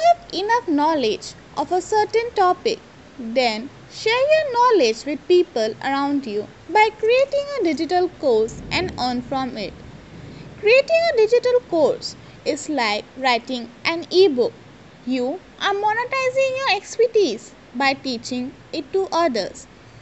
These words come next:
All you need is some interesting topic to teach, and then you can create a digital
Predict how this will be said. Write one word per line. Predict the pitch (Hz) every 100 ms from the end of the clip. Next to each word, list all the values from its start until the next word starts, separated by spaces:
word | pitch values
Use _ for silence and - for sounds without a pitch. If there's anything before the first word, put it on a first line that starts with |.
| - - -
All | - 587 698
you | 719 587
need | 330 330 233 - - - -
is | 320
some | - 339 285 -
interesting | 240 233 269 254 - 330
topic | 349 359 339 392 -
to | 415 415
teach, | 381 285 - - - - - - - -
and | - 262 262 226
then | 220 277 - - - -
you | 320
can | 339 349 359 339 - -
create | 339 392 508
a | 605 554
digital | 480 453 453 466